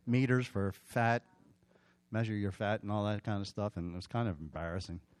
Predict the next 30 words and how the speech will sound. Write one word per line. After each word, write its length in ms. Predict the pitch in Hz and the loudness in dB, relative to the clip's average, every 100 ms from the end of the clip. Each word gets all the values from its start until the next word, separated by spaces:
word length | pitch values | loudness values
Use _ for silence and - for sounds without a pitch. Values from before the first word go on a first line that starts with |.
| _ _ _ _ _ _ _ - | _ _ _ _ _ _ _ -4
you 80 | 113 | -2
know, 140 | 92 | -2
with 140 | 95 | -2
the 80 | 92 | -4
love 240 | 90 98 101 | 0 0 0
handles 420 | 98 95 95 95 | -2 -2 -4 -4
and 80 | 95 | -4
all 100 | 95 | -4
that 100 | 92 | -4
kind 140 | 95 | -8
of 60 | 87 | -6
stuff, 280 | 101 92 | -6 -6
and 120 | 95 87 | -4 -6
it 40 | |
was 120 | 85 | -4
like, 180 | 87 - | -6 -6
"Oh, 220 | 143 80 | -6 -4
come 180 | - 117 | -2 -2
on." 120 | 80 65 _ _ _ _ _ _ _ _ | -2 -8 _ _ _ _ _ _ _ _
Then 340 | 120 135 156 123 | 0 4 4 4
I 180 | 117 117 104 | 2 2 2
really 360 | 117 156 160 117 104 | 6 6 6 2 2
developed 380 | 110 131 131 127 | 4 6 4 4
a 60 | |
routine, 460 | 110 110 - 127 113 | 4 4 2 2 2
was 120 | 101 | 2
going, 280 | 113 104 101 | 2 4 2
like, 180 | 92 - | 0 0
three 200 | 127 131 | 2 4
week, 260 | 127 123 | 4 0